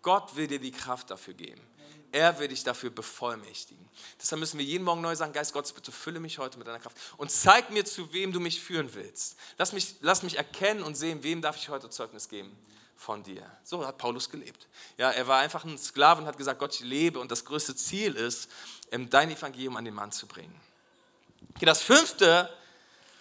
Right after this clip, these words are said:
was wir sehen, was für Paulus, äh, Leben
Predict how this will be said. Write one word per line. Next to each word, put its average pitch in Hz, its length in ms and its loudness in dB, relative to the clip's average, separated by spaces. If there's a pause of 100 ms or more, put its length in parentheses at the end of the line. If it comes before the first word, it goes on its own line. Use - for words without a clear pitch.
(580)
was 175 240 8
wir 175 80 4
sehen, 202 580 6 (160)
was 165 280 6
für 170 160 6
Paulus, 170 1000 6 (680)
äh, 147 140 6
Leben 180 440 6